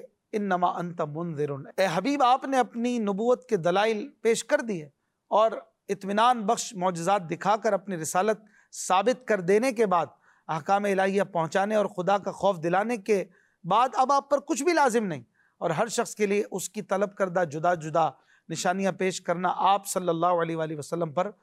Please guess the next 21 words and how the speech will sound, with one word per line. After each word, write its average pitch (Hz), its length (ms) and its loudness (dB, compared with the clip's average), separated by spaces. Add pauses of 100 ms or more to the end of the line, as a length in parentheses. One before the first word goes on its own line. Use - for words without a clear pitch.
(300)
ضروری 254 400 2
نہیں، 285 220 -2
جیسا 233 260 2
کہ 214 140 -2
آپ 196 160 2
سے 202 100 -6
پہلے 175 240 0
ہادیوں 160 460 -2 (380)
یعنی 180 200 -4
انبیاء 170 300 0
اکرام 165 340 -2
علیہ 156 160 -4
الصلوۃ 147 300 -8
والسلام 143 520 -6
کا 170 200 0 (520)
طریقہ 175 680 -2
رہا 135 420 0
ہے۔ 120 200 -10 (1000)
پھر 240 120 2
فرمایا، 254 340 2
"وَلِكُلِّ 233 540 0